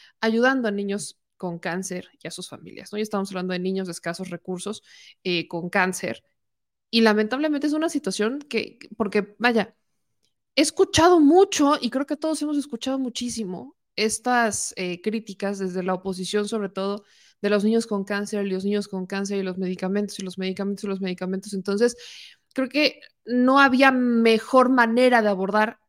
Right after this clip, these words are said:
qué es lo que realmente está pasando con el cáncer infantil en México, si no era en una organización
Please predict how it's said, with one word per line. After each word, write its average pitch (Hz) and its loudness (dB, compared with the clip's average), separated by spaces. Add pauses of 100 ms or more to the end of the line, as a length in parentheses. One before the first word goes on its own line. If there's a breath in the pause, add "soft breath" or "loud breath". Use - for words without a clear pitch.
qué 233 6
es 233 6
lo 226 2
que 214 0
realmente 240 2
está 208 -6
pasando 190 -6
con 180 -8
el 180 -16
cáncer 180 -4
infantil 185 -8
en 175 -4
México, 190 -2 (880 loud breath)
si 254 2
no 247 6
era 247 6
en 247 2
una 233 2
organización 214 0